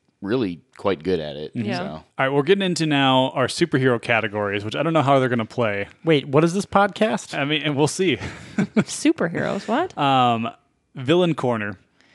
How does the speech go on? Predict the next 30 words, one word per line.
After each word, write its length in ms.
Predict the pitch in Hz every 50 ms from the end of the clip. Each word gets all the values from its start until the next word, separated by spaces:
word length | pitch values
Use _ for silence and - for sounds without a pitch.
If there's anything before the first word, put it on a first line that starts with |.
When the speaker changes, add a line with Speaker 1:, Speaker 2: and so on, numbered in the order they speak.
| _ _ -
Speaker 3:
Rate 340 | 131 123 139 151 208 208 160
the 60 | 147
diabolical 640 | 123 131 135 135 139 - 135 127 131 131 - 131 120
plan 480 | - - 135 127 123 117 113 113 117 -
of 180 | - 127 117 113
the 100 | 110 104
villain. 460 | 95 104 113 107 101 101 95 92 87 -
Speaker 2:
Is 160 | 220 226 214
this 160 | 247 254 226
really, 260 | 202 185 175 175 185
like, 260 | 196 196 185 185 - -
the 220 | 185 185 190 185 170
villains 400 | 180 180 175 170 175 175 175 175
are 100 | 170 170
the 100 | 165 160
friends 320 | - - 156 151 175 170
we 80 | 175 170
met 160 | 165 160 156
along 280 | 160 156 151 156 165
the 80 | 151 143
way? 360 | 143 151 147 151 170 202 196 -
The 80 | - 180
Speaker 4:
Uh, 140 | 190 -
Speaker 2:
villain's 340 | 208 214 208 208 208 208 185 185 196
the 60 | 185
Speaker 3:
I, 40 | 180
Speaker 2:
man 280 | 180 175 175 180 190
Speaker 3:
I 100 | 170 180
Speaker 2:
we 100 | 180 180
Speaker 3:
thought 200 | 175 - 170 170